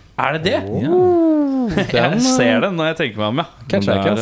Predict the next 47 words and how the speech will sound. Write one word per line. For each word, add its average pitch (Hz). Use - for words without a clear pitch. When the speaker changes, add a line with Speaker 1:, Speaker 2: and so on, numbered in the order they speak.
Speaker 3:
eh, 107
litt 85
sånn, 87
eh, 85
katte -
på 92
huet, 85
eh, 82
sveis. -
Speaker 1:
Ja, 131
er 107
vi 170
sikre, -
er 139
vi 156
sikre -
på 160
dette? 254
Speaker 3:
Det 104
ser 147
i 135
hvert 113
fall 123
sånn 117
ut. 143
Det -
er 113
i -
Speaker 2:
Litt -
Speaker 3:
hvert 143
fall -
Speaker 2:
den, 143
eh, -
litt 143
sånn 139
Speaker 3:
jævlig 113
Speaker 1:
For 139
jeg 156
Speaker 3:
dårlig 113
Speaker 1:
tenker 110
at 107
det -
er 131
en -
Speaker 3:
hairdressing. 127
Speaker 1:
crap 127
sveis. 180